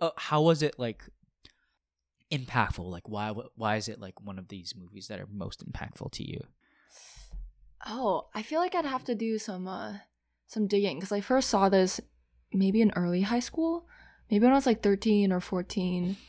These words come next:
Speaker 2: Um,
Speaker 1: Wow.
Speaker 2: and I remember, like, being really moved by it.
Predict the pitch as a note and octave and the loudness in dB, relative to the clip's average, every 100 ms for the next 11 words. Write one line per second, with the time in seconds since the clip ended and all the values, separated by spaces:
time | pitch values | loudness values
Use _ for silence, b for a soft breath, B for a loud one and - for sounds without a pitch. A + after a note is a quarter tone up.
0 | b b - G3 F#3 G#3+ G#3 G#3 - - | b b -4 0 2 2 2 -2 -4 10
1 | A3+ C4 C4+ A#3+ A3+ C#4+ D4+ A3+ - _ | 12 12 12 12 12 12 12 10 2 _
2 | - - A#3+ A#3+ G3 G3+ A#3+ A#3+ G3+ F3 | -6 8 12 12 12 12 12 12 10 10
3 | F3+ F#3 - - F3 D3 B2 G2+ C#2 | 10 10 6 2 4 4 2 0 -2